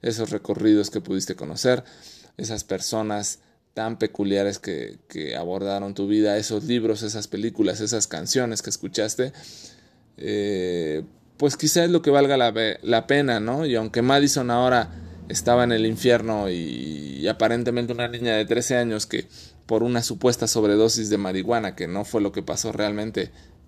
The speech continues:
llegó al infierno, dice, "Oigan, vivos,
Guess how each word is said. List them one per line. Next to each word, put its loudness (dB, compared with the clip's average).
llegó 4
al 8
infierno, 2
dice, 4
"Oigan, 2
vivos, 4